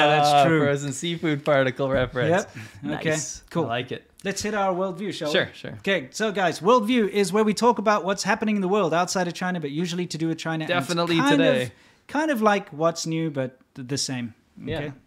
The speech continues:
Speaker 1: so
Speaker 2: Kind of like What's New, but the same.
Speaker 1: Yeah, so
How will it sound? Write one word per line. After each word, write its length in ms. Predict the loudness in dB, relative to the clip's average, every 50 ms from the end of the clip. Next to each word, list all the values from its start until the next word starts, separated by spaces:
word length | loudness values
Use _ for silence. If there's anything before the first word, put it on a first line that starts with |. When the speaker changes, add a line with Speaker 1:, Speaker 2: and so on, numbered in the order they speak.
| _
Speaker 1:
so 240 | -6 -4 -4 -4 -4 -8 -12 -20 -6
Speaker 2:
Kind 260 | -2 0 0 2 2 0
of 100 | 0 2
like 220 | 2 2 2 2
What's 200 | 0 0 0 -2
New, 140 | -4 -4 -2
but 120 | -4 -4
the 80 | -6 -6
same. 280 | -6 -6 -4 -4 -4 -4
Speaker 1:
Yeah, 220 | -6 -6 -8 -8 -10 -12
so 260 | -10 -8 -6 -6 -6